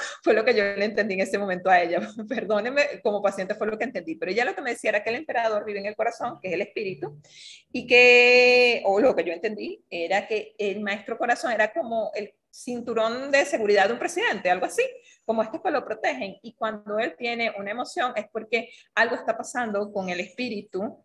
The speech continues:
que tiene, le está pasando algo, algo está ocurriendo.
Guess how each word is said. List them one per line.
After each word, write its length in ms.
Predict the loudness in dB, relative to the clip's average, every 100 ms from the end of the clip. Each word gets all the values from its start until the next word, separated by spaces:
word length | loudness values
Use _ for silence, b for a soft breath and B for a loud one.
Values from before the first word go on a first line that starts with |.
| _ _ _
que 600 | 0 2 4 4 2 -4 -16 -20 _ _
tiene, 500 | 2 2 2 -2 -8 _ -4
le 140 | -4
está 180 | 2 2
pasando 380 | 4 2 4 4
algo, 280 | 4 -2 0
algo 200 | 0 0
está 120 | 0
ocurriendo. 560 | 0 0 -4 -6 -8